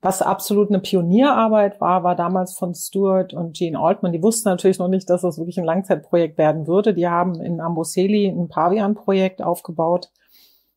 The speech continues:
das jetzt fast fünfzig Jahre läuft. Und es gibt über fünfzig Jahre die genealogische Information,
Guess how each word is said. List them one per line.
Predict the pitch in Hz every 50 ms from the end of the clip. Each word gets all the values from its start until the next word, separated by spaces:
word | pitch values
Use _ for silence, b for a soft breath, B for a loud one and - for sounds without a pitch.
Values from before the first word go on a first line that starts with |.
| _ _ _ _ _ _ _ _ _ _ _
das | - 175 - -
jetzt | 175 - - -
fast | - - - -
fünfzig | - 196 196 - - - 180 -
Jahre | - - 147 147 147 151
läuft. | 147 151 165 185 - - - - _ _ _ _ _ _ -
Und | 180 180 175
es | 175 -
gibt | - 196 196
über | - 196 190 185
fünfzig | 180 - 196 190 - - - 190 190
Jahre | - 160 160 165 165 160 165 170
die | 160 160 180 170 165 165 160 160 160 160 160 160 156
genealogische | - 165 165 170 160 160 160 160 170 165 160 160 160 175 165 - - 165 156 151 151
Information, | - 165 160 156 - 165 160 156 156 151 156 - - 160 156 156 160 160 165 165 -